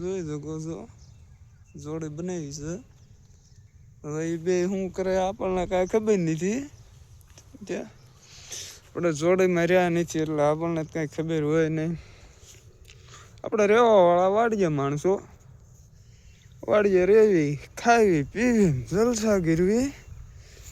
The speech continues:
પીવી એટલે પાણી પીવી, કાંઈ આપણે બીજા લખણ નથી. બધાય ઘોડે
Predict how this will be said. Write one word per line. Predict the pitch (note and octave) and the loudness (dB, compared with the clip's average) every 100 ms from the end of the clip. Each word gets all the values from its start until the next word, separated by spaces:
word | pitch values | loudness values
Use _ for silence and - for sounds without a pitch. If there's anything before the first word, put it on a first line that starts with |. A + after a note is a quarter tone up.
| - - - - - - - - - - - - - - | -20 -20 -20 -20 -20 -20 -20 -20 -20 -20 -18 -18 -18 0
પીવી | G3 G#3+ G#3+ | 2 4 4
એટલે | G#3 C4+ D#4 - | 4 2 0 2
પાણી | G3 G#3+ F#3+ D3+ | 4 4 2 2
પીવી, | F3 G#3+ D#4+ D4+ - - | 2 2 0 -2 -12 -8
કાંઈ | A#2+ A#2+ | -4 0
આપણે | F#3 G#3 F3+ | -2 0 -2
બીજા | F3 F#3+ F#3 F3+ | -2 2 2 2
લખણ | F3+ - F#3+ G#3 | -2 -4 -4 -2
નથી. | C#4 G3+ G3+ - - _ _ - - _ - - - | -2 0 0 -2 -16 _ _ -20 -20 _ -20 -20 -4
બધાય | D3+ E3+ D#3+ | 4 6 4
ઘોડે | D3+ D#3+ | 2 0